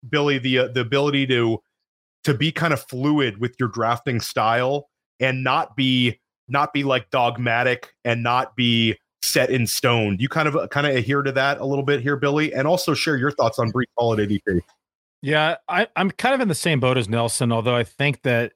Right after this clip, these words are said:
Speaker 2: at times you have to make exceptions, uh, because we do have outliers like the Adrian Peterson year, or we have the Jamaal Charles years. And so there is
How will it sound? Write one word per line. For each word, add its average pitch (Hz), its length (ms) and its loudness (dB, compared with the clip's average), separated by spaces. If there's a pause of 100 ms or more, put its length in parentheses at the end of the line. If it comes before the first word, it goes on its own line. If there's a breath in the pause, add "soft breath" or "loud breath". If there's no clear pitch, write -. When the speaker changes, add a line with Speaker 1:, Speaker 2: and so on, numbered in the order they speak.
Speaker 2:
at 120 160 -2
times 120 420 0
you 107 80 0
have 117 180 0
to - 80 -4
make 110 220 2
exceptions, 101 920 0
uh, 98 300 2
because 123 680 -2 (720 soft breath)
we 135 200 2
do 123 220 0
have 156 260 0
outliers 110 920 0
like 113 320 0
the 107 100 0
Adrian 107 400 2
Peterson 107 560 0
year, 104 460 0
or 107 260 0
we 98 120 0
have 101 200 0
the 95 80 -4
Jamaal 98 320 0 (220)
Charles 117 420 -2
years. 107 460 0
And 107 180 0
so 120 200 -2
there 123 200 0
is 151 480 0